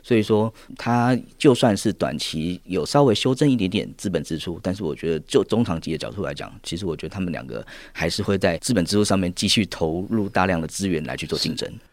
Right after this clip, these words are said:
Speaker 2: 看起来这个军备竞赛没有停止啊，
Speaker 1: 是，军备竞赛，
Speaker 2: 就是这个台积电、三星，
Speaker 1: 没错。
Speaker 2: 甚至是包括像 Intel，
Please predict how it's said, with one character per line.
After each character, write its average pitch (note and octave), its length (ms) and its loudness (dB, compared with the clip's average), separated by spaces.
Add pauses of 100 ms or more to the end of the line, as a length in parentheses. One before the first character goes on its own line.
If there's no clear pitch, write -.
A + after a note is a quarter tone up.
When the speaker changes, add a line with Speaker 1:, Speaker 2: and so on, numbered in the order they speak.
(100)
Speaker 2:
看 C3+ 160 4
起 A2 60 6
来 G2 100 4
这 A2 120 2
个 G#2 180 2
军 C3+ 180 4
备 C3+ 140 10
竞 A2 220 0
赛 G2+ 260 2
没 G#2+ 80 -2
有 G#2 80 0
停 - 160 -2
止 B2 60 4
啊， A#2 60 6
Speaker 1:
是， F2 200 0
军 F2+ 140 -6
备 F#2 80 -2
竞 G2 180 -2
赛， F#2 160 -2
Speaker 2:
就 G#2 80 -2
是 G2 60 -4
这 F#2 40 -4
个 - 0 -
台 G#2 160 -2
积 A2 120 0
电、 A2 180 4
三 G2+ 240 -4
星， G2+ 140 -10
Speaker 1:
没 G2 60 -10
错。 - 40 -14
Speaker 2:
甚 G2 160 -8
至 G2 80 -10
是 G#2 80 -8
包 G2 160 -6
括 G2+ 140 -8
像 G#2+ 160 -6
Intel， G#2+ 420 -4